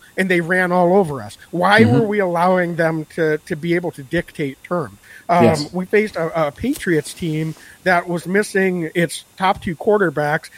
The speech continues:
Speaker 1: and the third string quarterback went out there, and I know he looked good yesterday, but I'm just saying, third
Speaker 2: He's
Speaker 1: string
Speaker 2: still third
Speaker 1: quarterback
Speaker 2: string
Speaker 1: goes out
Speaker 2: quarterback.
Speaker 1: there, yeah, and is able to move the, the fo-, up, fo-, football up and down the field on us.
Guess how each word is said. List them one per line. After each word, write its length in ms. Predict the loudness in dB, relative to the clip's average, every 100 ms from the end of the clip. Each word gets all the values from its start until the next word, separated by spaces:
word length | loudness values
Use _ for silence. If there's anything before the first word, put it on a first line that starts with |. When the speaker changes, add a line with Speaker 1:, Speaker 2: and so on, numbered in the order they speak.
| -10 -2
Speaker 1:
and 340 | 0 2 -2
the 160 | -8 -4
third 260 | 0 0
string 220 | 0 -4
quarterback 500 | 0 0 2 0 -2
went 160 | -4 -4
out 160 | -4 -2
there, 100 | -2
and 100 | 0
I 40 |
know 160 | 2 2
he 80 |
looked 260 | 2 -2 -4
good 140 | -6
yesterday, 520 | -2 -4 -6 -14 -12 -6
but 140 | -4
I'm 160 | -2 -2
just 260 | -2 -4 -2
saying, 280 | 0 0 -6 -4
third 200 | 2 4
Speaker 2:
He's 160 | 6 8
Speaker 1:
string 200 | 8 10
Speaker 2:
still 40 |
third 160 | 10 10
Speaker 1:
quarterback 40 |
Speaker 2:
string 140 | 8 8
Speaker 1:
goes 140 | 8
out 60 | 8
Speaker 2:
quarterback. 300 | 8 4 0
Speaker 1:
there, 180 | -2 -6 -18 -20 -6 0
yeah, 360 | 4 4 2 -2
and 120 | 0
is 140 | 2 4
able 280 | 4 2 -2
to 100 | -2
move 320 | 2 2 2
the, 80 | 0
the 60 |
fo-, 460 | 0 -2 -2 -2 -2
up, 80 | -4 -2
fo-, 120 | -4
football 680 | -2 -2 0 2 2 2 2
up 160 | 0
and 100 | -2
down 200 | -2 -2
the 60 | -4
field 320 | -6 -2 0
on 180 | -2 -8
us. 160 | -10